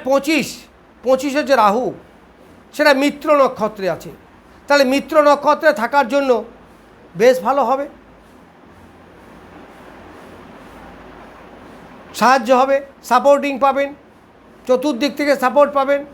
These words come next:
বিপদ মুক্ত হবে। বন্ধুর যা কাজ, কাছে থাকলে বন্ধু সব দিক থেকে যেমন উপকার করে,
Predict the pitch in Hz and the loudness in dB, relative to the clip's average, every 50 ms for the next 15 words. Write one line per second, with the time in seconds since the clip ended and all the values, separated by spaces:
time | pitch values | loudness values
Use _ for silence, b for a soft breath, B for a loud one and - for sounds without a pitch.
0 | - - - - 196 196 262 226 214 294 294 269 247 277 262 214 - 320 262 233 | -20 -20 -20 -12 -8 -6 -4 0 2 2 2 2 2 -2 -6 -4 -2 -2 0 0
1 | 277 269 302 302 302 - - - - - - - - - - 196 196 262 294 302 | 0 0 -2 -4 -6 -8 -14 -20 -20 -20 -20 -20 -20 -20 -8 0 2 4 4 4
2 | 302 277 294 311 269 233 302 294 285 254 254 254 233 220 170 - - _ _ _ | 2 -2 -2 -4 0 2 2 2 2 2 2 4 4 2 0 -4 -14 _ _ _
3 | _ - - - - _ _ - _ _ _ _ _ _ _ - - - - - | _ -20 -20 -20 -20 _ _ -20 _ _ _ _ _ _ _ -20 -20 -18 -6 -2
4 | 226 254 233 - 285 - 233 262 269 277 277 240 254 269 277 269 - - 262 262 | 0 0 2 2 0 0 0 0 0 2 4 4 4 2 2 0 -4 -4 -4 -4
5 | 226 220 277 240 - 277 254 285 254 277 269 269 262 220 196 262 233 254 247 240 | -4 -6 -10 -10 -10 -10 -8 -4 -2 -2 0 0 -2 -2 -4 -2 0 0 0 0
6 | 233 226 208 185 170 160 | 0 -2 -2 -2 -4 -8